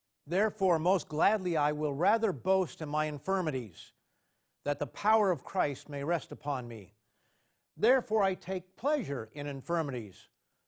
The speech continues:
for when I am weak, then I am strong.'"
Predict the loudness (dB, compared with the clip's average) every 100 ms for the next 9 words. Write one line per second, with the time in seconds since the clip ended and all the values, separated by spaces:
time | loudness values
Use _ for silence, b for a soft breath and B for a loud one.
0 | _ _ -10 -6 -2 0 2 2 2 2
1 | 2 -2 -16 _ _ _ _ _ -8 -4
2 | -2 -2 -6 -12 -4 -2 0 -4 -6 -2
3 | -2 -2